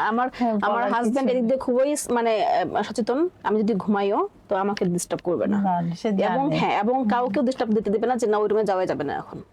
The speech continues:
Speaker 2: হুম, বাহ,
Speaker 1: এইটা আর কি।
Speaker 2: চমৎকার।
Speaker 1: জি
Speaker 2: এটা তো
Speaker 1: আপু।
Speaker 2: ভালো, এভাবে সাপোর্টিভ হলে
Speaker 1: জি
Speaker 2: তো
Speaker 1: আপু, জি,
Speaker 2: জীবনটা
Speaker 1: জি, জি।
Speaker 2: সহজ হয়ে যায়। তো আপনি সফল উদ্যোক্তা হিসেবে জানতে চাওয়া, স্বল্প পুঁজি নিয়ে যদি কেউ কাজ শুরু করে,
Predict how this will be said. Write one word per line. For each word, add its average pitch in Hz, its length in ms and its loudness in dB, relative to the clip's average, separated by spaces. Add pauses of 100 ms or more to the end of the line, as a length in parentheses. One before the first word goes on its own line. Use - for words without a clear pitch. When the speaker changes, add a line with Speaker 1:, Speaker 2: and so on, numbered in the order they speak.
Speaker 2:
হুম, 196 340 2
বাহ, 202 220 2
Speaker 1:
এইটা - 200 -4
আর 180 80 0
কি। 165 80 2
Speaker 2:
চমৎকার। 165 260 -2
Speaker 1:
জি 202 60 0
Speaker 2:
এটা 269 220 0
তো 330 120 -4
Speaker 1:
আপু। 247 80 2
Speaker 2:
ভালো, 240 300 0
এভাবে 220 380 0 (360)
সাপোর্টিভ 254 520 0
হলে 254 220 2
Speaker 1:
জি 220 160 2
Speaker 2:
তো 196 60 2
Speaker 1:
আপু, 196 140 0
জি, - 20 0
Speaker 2:
জীবনটা 240 360 0
Speaker 1:
জি, - 40 -2
জি। - 20 -4
Speaker 2:
সহজ 226 400 -2
হয়ে 170 220 2
যায়। 156 200 0 (560)
তো 254 60 -2
আপনি 240 280 0
সফল 294 480 0
উদ্যোক্তা 277 420 0
হিসেবে 302 440 2
জানতে 240 400 2
চাওয়া, 254 320 0
স্বল্প 254 420 -2
পুঁজি 247 340 0
নিয়ে 240 200 4
যদি 233 360 2
কেউ 269 200 0
কাজ 208 240 -2
শুরু 247 300 0
করে, 180 380 0